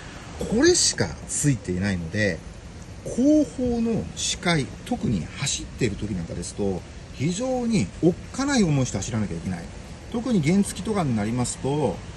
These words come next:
並走している車よりも非常に遅くて、制限速度が三十キロということがありますので、常にオーバーテ-、オーバーテイクされるという頻度が伴うと、まあ、いうことがあって、いつ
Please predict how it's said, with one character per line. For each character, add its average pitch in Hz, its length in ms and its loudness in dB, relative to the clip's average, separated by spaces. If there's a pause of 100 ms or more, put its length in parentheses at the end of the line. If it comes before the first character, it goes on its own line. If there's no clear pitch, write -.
(260)
並 208 120 6
走 214 320 0
し - 120 -4
て 202 80 -2
い 202 100 0
る 190 80 0
車 196 360 0
よ 190 100 2
り 120 100 0
も 175 360 2
非 110 80 -8
常 156 140 2
に 143 60 0
遅 131 220 0
く - 120 -6
て、 101 340 0 (260)
制 185 180 4
限 196 180 4
速 185 240 2
度 107 80 0
が 90 120 -4
三 185 300 0
十 202 160 -2
キ - 140 -4
ロ - 60 2
と - 100 -4
い 95 80 0
う - 20 -4
こ 101 100 -6
と 98 100 -2
が 87 100 -6
あ 92 60 -4
り 107 80 0
ま 139 120 2
す - 200 -4 (180)
の - 40 -6
で、 117 260 8 (400)
常 311 220 0 (160)
に 208 200 6
オ 113 40 6
ー 202 360 4
バ 208 180 2
ー - 0 -
テ-、 208 160 0
オ - 20 4
ー 208 380 2
バ 220 120 4
ー 208 40 0
テ 220 160 0
イ 196 40 2
ク - 140 -4
さ 123 160 0
れ 113 80 2
る 131 60 4
と 107 180 0
い 98 40 2
う - 20 0 (260)
頻 143 100 4
度 117 60 4 (160)
が 113 140 2 (420)
伴 202 240 6
う 226 40 4
と、 196 280 4 (240)
ま 104 80 2
あ、 - 20 2
い 120 60 2
う 131 60 2
こ 123 100 0
と 104 140 0
が 82 100 -4
あ 85 40 -4
っ - 240 -6
て、 110 140 4 (460)
い 339 60 6
つ - 180 2